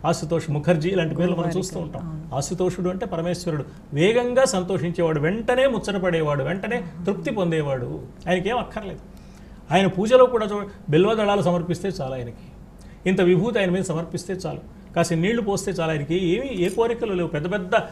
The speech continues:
Speaker 1: అర్చనలు చేయక్కర్లేదు. మనస్సు పరిపూర్ణమైన భక్తితో నిండి అలా సమర్పణం చేస్తే మురిసిపోయేవాడు. వేగంగా సంతోషిస్తాడు, తొందరగా లొంగిపోతాడనే మాట ఎందుకు వచ్చిందంటే, పురాణ కథల్లో కూడా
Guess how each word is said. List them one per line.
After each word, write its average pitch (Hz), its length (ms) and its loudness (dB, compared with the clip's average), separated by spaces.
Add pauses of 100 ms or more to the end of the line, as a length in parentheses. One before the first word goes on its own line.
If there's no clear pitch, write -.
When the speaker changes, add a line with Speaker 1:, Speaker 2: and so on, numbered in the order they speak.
(300)
Speaker 1:
అర్చనలు 214 500 0
చేయక్కర్లేదు. 190 640 -2 (160)
మనస్సు 190 360 -2
పరిపూర్ణమైన 226 600 2
భక్తితో 180 420 -2
నిండి 175 340 0 (200)
అలా 151 120 -2
సమర్పణం 185 440 -2
చేస్తే 175 560 0 (320)
మురిసిపోయేవాడు. 170 760 -4 (1200)
వేగంగా 247 480 4
సంతోషిస్తాడు, 220 840 0
తొందరగా 214 480 0
లొంగిపోతాడనే 202 640 -2
మాట 185 220 -2
ఎందుకు 175 240 -2
వచ్చిందంటే, 180 420 -2
పురాణ 170 380 -2
కథల్లో 170 440 2
కూడా 120 420 -4